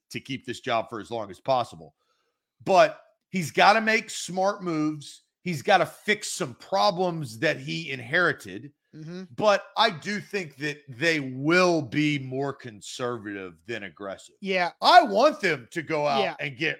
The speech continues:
Speaker 1: Aaron Rodgers. You've heard me.
Speaker 2: <laughs>
Speaker 1: I've spoken about that every single day, I feel like, on this show.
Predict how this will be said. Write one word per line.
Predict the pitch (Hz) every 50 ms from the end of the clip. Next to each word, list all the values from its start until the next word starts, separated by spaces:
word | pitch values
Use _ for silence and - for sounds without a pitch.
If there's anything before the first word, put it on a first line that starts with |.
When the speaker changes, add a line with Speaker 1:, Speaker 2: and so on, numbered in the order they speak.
| _ -
Speaker 1:
Aaron | 151 143 139 131 127 123
Rodgers. | 123 120 117 117 110 95 95 87 - -
You've | - 156 165 -
heard | 196 233 277 320 320 269 196
me. | 165 135 120 95 - _ _
Speaker 2:
<laughs> | _ -
Speaker 1:
I've | 226 285 294 -
spoken | - - - 277 269 269 254 240
about | 226 180 208 202 196 - - -
that | 240 247 240 220 - -
every | 233 254 262 269 262 226
single | - - 233 226 208 196
day, | 180 151 190 214 214 202
I | 190 175
feel | - - 196 190
like, | 190 180 165 - -
on | 175 175 175
this | 165 156 143
show. | - - 180 156 113 87